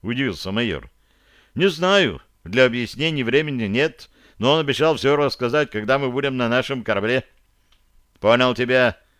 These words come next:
Сворачиваемся и уходим", — быстро отреагировал майор.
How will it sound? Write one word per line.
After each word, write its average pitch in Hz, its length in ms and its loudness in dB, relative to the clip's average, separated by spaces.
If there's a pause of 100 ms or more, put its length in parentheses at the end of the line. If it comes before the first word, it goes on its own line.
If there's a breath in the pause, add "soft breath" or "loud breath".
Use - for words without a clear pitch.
(100)
Сворачиваемся 120 920 0
и 101 40 0
уходим", — 113 520 -4 (560)
быстро 110 460 0
отреагировал 101 760 -2
майор. 101 580 -4